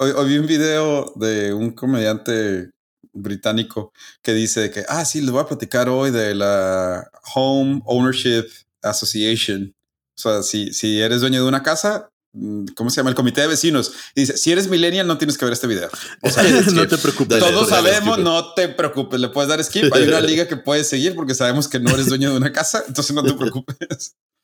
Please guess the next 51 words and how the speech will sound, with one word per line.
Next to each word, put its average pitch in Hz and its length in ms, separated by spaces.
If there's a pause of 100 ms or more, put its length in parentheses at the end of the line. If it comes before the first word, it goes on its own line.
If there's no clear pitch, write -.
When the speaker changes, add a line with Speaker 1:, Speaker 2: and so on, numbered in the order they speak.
(320)
Speaker 3:
Bueno, 120 240
este 135 160
libro 147 220
aún 147 120
existe 151 460
y - 80
se - 80
encuentra 113 440
en 120 60
los 113 160
archivos - 320
nacionales 95 420
del 87 140
Reino 110 240
Unido 190 340 (120)
y 104 80
hasta - 220
el 95 100
dos 95 160
mil 131 180
once 190 240
podías 107 380
verlo 127 280
por 95 140
la 92 60
módica 113 320
cantidad 87 300
de 113 80
dos 98 200
libras. - 380 (260)
Ahora 104 160
sí 110 120
ya 104 40
está 104 160
gratis - 340
y - 40
lo - 100
puedes - 220
ver. - 100 (560)
Speaker 1:
Ah, 139 140
muy 113 100
bien. 85 160 (460)
Speaker 3:
Y 101 80
es 104 80
de 110 80
los, 101 80
Speaker 2:
Perfecto. - 200
Speaker 3:
es 104 60
el 107 140
primer 104 220
Speaker 1:
Perfecto. - 220